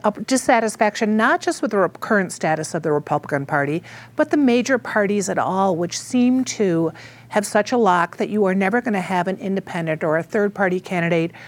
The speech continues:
really be able to rise to the surface. Although we saw that was not the case when Tom Tancredo did very well in the gubernatorial race. But I think people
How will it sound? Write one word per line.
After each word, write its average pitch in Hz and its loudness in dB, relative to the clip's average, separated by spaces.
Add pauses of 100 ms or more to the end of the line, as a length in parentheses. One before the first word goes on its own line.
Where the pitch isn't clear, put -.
(180)
really 302 4
be 233 2
able 190 2
to - -8
rise 160 0
to - -14
the 160 -4
surface. - -2
Although 196 4
we 196 2
saw 202 2 (100)
that 180 2
was - -4
not 170 -2
the 160 -2
case 190 -4
when 147 -4
Tom 156 0
Tancredo 151 -2 (240)
did 175 0
very 160 4
well 151 2
in 143 -2
the 151 -4
gubernatorial 170 -2
race. 139 -2 (380)
But 220 2
I 240 2
think 247 -2
people 226 0